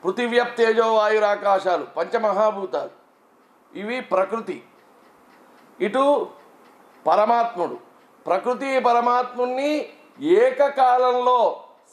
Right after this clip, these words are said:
సాధన చేస్తూ మనం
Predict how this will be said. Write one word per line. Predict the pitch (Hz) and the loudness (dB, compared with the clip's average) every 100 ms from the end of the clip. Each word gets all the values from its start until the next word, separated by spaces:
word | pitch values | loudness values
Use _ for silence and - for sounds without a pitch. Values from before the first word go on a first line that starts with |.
| - | -4
సాధన | 185 220 247 247 254 233 | 0 0 0 -2 -4 -2
చేస్తూ | 214 196 - 214 202 143 - _ _ _ _ _ _ _ _ _ _ _ _ _ _ _ _ _ _ _ _ _ _ - - - 113 | -4 -4 -10 -8 -8 -10 -16 _ _ _ _ _ _ _ _ _ _ _ _ _ _ _ _ _ _ _ _ _ _ -20 -20 -20 -4
మనం | 151 202 269 254 - | 0 0 0 -6 -12